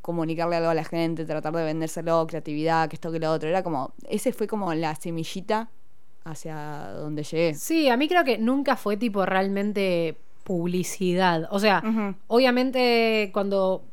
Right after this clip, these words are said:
Speaker 2: fui a una charla de una escuelita de publicidad y escuché lo que era, me voló la cabeza y dije, "Loco, quiero hacer esto".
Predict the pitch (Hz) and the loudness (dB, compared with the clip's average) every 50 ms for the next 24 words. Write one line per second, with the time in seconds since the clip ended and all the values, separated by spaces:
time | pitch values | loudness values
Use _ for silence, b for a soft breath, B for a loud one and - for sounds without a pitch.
0 | - - - - - 233 240 240 220 220 220 226 226 220 208 - - 226 220 220 | -12 -12 -12 -6 0 2 4 6 6 6 6 4 4 2 2 2 4 4 6 6
1 | 214 208 208 214 190 - 202 190 208 208 214 190 185 196 196 185 - 233 233 233 | 6 4 4 2 0 2 2 2 2 2 2 0 0 0 0 0 0 2 4 4
2 | 226 220 - 180 165 - 208 208 185 202 208 220 202 180 165 156 147 151 165 180 | 2 2 0 -4 -4 -2 0 0 2 2 2 2 2 0 -2 -2 -2 -2 -2 -2
3 | 185 175 175 160 175 190 190 - 202 180 175 170 - 165 156 170 175 185 175 170 | 0 0 0 0 0 0 -2 -2 -2 -2 -2 -4 -4 -4 -4 -4 -4 -4 -4 -2
4 | 180 175 165 165 - 180 190 208 202 - - - 196 208 254 | -2 -2 -2 -2 -2 -2 -2 -2 -2 -4 -2 -2 0 0 0